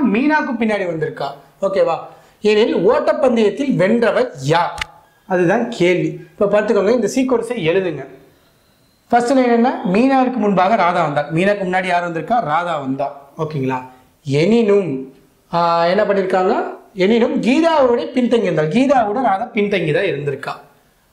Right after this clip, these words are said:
சீமாவிற்கு முன்பாக வந்த அருணா, சீமாவிற்கு முன்பாக வந்த அருணா மீனாவை விட பின்தங்கி இருந்தாள். இந்த line, இந்த line இல்ல, இது சாரி,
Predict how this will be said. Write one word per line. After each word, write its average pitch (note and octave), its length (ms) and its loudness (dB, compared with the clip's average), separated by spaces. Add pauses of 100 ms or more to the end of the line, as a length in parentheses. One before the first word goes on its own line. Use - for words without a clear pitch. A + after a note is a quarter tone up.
(600)
சீமாவிற்கு D#4 500 2
முன்பாக A#3 440 4
வந்த F#3+ 280 0
அருணா, D#3 420 0 (140)
சீமாவிற்கு A#3+ 400 2
முன்பாக G#3+ 460 0
வந்த F3+ 280 -2
அருணா D3+ 680 -2 (420)
மீனாவை E4 380 2
விட A#3 160 2
பின்தங்கி A#3+ 400 -2
இருந்தாள். F3 400 -2
இந்த G3+ 300 2
line, F#3+ 380 -4 (440)
இந்த G3+ 200 4
line G#3+ 200 2
இல்ல, F3+ 300 2 (120)
இது F3 100 0
சாரி, F3 580 -2